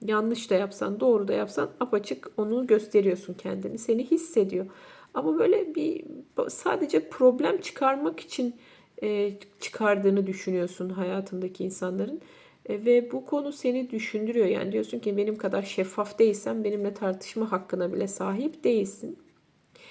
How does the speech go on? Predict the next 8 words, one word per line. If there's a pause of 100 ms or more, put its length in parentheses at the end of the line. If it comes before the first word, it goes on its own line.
(560)
İş
konusunda
da
hayatında
şöyle
söyleyeyim,
para
konusunda.